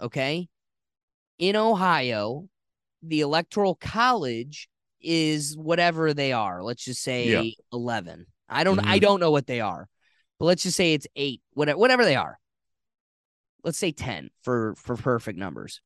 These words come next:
Speaker 1: If they have ten electoral votes,
Speaker 2: Mm-hmm.
Speaker 1: all ten, even though it was sixty to forty,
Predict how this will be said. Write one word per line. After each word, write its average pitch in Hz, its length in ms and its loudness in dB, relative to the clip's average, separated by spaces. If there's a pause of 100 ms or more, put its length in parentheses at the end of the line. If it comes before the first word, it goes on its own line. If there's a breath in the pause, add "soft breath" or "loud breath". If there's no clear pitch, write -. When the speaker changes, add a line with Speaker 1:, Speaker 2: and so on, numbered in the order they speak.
(340)
Speaker 1:
If 143 160 -2
they 185 160 4
have 240 220 4
ten 202 360 0
electoral 165 800 0 (220)
votes, 120 560 -6 (400)
Speaker 2:
Mm-hmm. 80 380 -8 (1040)
Speaker 1:
all 240 420 8
ten, 240 480 0
even 175 180 -4
though 208 220 2
it 185 40 -2
was 160 120 -4
sixty 247 540 -6
to 185 100 -2
forty, 143 680 0